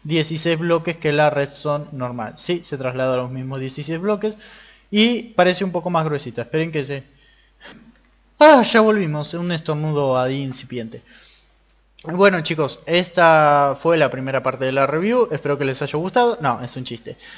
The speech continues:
Tenemos, eh, los repetidores de redstone, que, eh, un repetidor de redstone normal se craftea de esta forma y esto se re-, craftea de esta forma. Los repetidores de redstone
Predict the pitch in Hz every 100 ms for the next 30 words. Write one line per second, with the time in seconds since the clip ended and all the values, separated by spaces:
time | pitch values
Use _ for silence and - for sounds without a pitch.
0 | - - 196 175 135 - 156 147 143 139
1 | 139 143 151 143 131 131 - - 139 143
2 | 151 156 156 165 165 160 165 190 196 -
3 | 202 196 - 165 170 156 143 135 135 131
4 | 131 127 - 165 175 165 156 165 175 165
5 | 165 175 - 175 170 170 185 165 - -
6 | - - 156 135 - 160 127 131 - 151
7 | 190 196 196 208 202 180 226 226 226 202
8 | 196 180 160 156 156 156 156 175 180 180
9 | 151 139 139 123 - - 127 - _ -
10 | - - 208 220 220 220 254 277 277 254
11 | 262 277 254 208 214